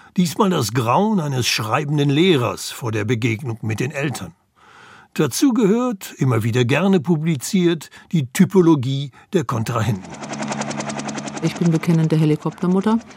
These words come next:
Speaker 2: Es gibt genug Dinge, vor denen ich meine Kinder nicht beschützen kann. Die, vor denen ich sie beschützen kann, vor denen will ich sie auch beschützen. Nur fehlt mir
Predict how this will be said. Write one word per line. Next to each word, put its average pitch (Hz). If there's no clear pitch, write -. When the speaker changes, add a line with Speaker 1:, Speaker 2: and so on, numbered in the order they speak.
Speaker 2:
Es -
gibt 190
genug 185
Dinge, 185
vor 170
denen 165
ich 151
meine 156
Kinder 165
nicht 160
beschützen 226
kann. 220
Die, 190
vor 175
denen 160
ich 160
sie 151
beschützen 156
kann, 170
vor 170
denen 156
will 143
ich 156
sie -
auch -
beschützen. -
Nur 190
fehlt 202
mir 185